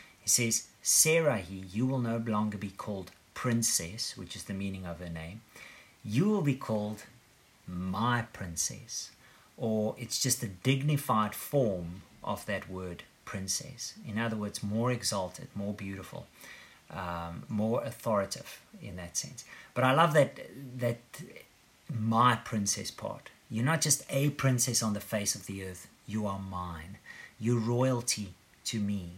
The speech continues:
God says. I've, I've got a beautiful plan with you. Well, not only is God asking Abraham, "Walk blameless before me,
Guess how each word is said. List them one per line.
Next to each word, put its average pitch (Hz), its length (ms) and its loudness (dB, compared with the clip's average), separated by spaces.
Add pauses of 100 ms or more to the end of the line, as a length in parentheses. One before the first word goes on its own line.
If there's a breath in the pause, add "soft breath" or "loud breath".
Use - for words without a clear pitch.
God 98 300 -6
says. - 400 -6
I've, 92 180 -10
I've 113 120 -10
got 110 120 -4
a 101 60 -8
beautiful 98 400 -8
plan 87 320 -10
with 87 160 -14
you. - 60 -12 (1120)
Well, 147 260 6 (640 loud breath)
not 196 200 10
only 175 240 8
is 135 120 4
God 127 280 6
asking 127 380 2
Abraham, 113 420 0 (240)
"Walk 117 360 0
blameless 123 480 2
before 98 360 -4
me, 147 220 -2